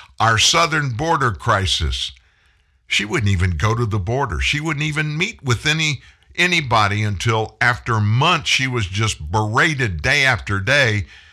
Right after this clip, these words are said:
not doing anything about it, and certainly didn't go down there until she was pressured to. And she didn't even go to the hot spot on our side of the border. She went to El Paso, way, way, way southwest.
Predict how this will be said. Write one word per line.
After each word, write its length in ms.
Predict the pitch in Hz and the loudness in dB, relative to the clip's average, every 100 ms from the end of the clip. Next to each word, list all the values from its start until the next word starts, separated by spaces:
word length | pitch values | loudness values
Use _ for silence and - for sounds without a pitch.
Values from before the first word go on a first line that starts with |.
| _ _ _ | _ _ _
not 280 | 127 170 131 | 0 0 0
doing 300 | 165 254 277 | -2 -2 -6
anything 460 | 233 110 - 87 | -2 -2 -2 -2
about 340 | 73 62 53 52 | -2 -2 -4 -6
it, 160 | 110 - _ _ - _ | -10 -12 _ _ -20 _
and 160 | 104 107 | -4 0
certainly 380 | - - - 120 | 0 0 0 -2
didn't 320 | 95 120 110 | 0 -2 -2
go 160 | 104 101 | -2 -2
down 320 | 107 151 175 | -2 -2 -4
there 200 | 101 92 | -2 -2
until 280 | 87 - 95 | -2 -2 -4
she 180 | - | -4
was 200 | 104 95 | -4 -6
pressured 580 | - 151 170 - 98 76 | -6 -6 -6 -6 -6 -6
to. 240 | 90 101 107 - - | -4 -4 -4 -10 -8
And 220 | - 135 | -2 0
she 160 | - 143 | 0 0
didn't 340 | 127 190 208 | 0 -2 -2
even 260 | 196 170 165 | -4 -4 -4
go 160 | 147 151 | 0 0
to 80 | |
the 180 | 143 135 | 0 -2
hot 280 | - 180 - | 0 -2 -2
spot 340 | - - 82 | -4 0 0
on 160 | 85 95 | 0 0
our 200 | 117 117 | 0 0
side 260 | - 123 120 | 0 0 0
of 120 | 104 | -2
the 60 | |
border. 360 | 95 120 120 113 - - | -2 -2 0 -2 -8 -6
She 160 | - | -4
went 200 | 156 175 - | -2 -4 -6
to 160 | - | -4
El 140 | 139 131 | -4 -4
Paso, 540 | - 139 135 - 78 | -4 -2 -2 -2 -2
way, 280 | 67 82 143 | -2 0 0
way, 220 | 131 127 | 2 0
way 220 | 117 120 98 | 0 0 0
southwest. 960 | - 107 104 - 101 85 62 - - | 0 0 0 -2 -2 -2 -4 -8 -12